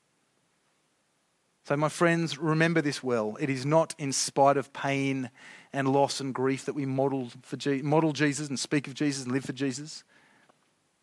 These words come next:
It is through pain and loss and grief that we do that. The treasure in the jar of clay is seen most brilliantly when the jar is fractured,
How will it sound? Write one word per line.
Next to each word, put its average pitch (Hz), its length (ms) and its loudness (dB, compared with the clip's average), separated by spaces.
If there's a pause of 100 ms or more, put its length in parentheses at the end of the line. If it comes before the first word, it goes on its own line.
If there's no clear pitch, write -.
It 156 140 0
is 147 160 -4
through 165 400 2
pain 117 580 -2 (340)
and 127 200 -4
loss 120 420 0
and 127 160 -6
grief 123 320 -2
that 110 100 -12
we 123 80 -6
do 110 200 -4
that. - 380 -12 (1600)
The 156 80 -2
treasure 208 400 8
in 196 140 4
the 165 60 4
jar 180 240 10
of - 100 2
clay 180 220 6
is 151 100 0
seen 185 320 4
most 175 260 2
brilliantly 180 460 4
when 160 100 0
the 151 80 0
jar 170 260 8
is 156 120 0
fractured, 147 680 2